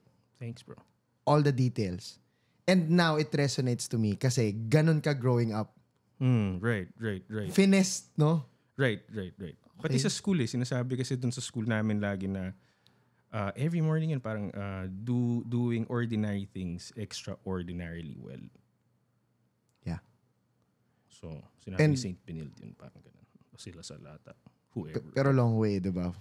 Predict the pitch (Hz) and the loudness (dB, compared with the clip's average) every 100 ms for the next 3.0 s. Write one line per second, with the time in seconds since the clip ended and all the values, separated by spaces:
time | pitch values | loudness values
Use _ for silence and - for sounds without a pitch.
0 | _ - 151 - 107 151 131 143 117 143 | _ -4 -4 0 0 2 2 2 4 2
1 | 143 139 123 - 131 123 120 120 - 117 | 2 2 0 2 2 4 4 0 -2 2
2 | 123 135 117 95 107 120 110 92 90 90 | 4 4 2 -2 -2 0 0 -4 -6 -8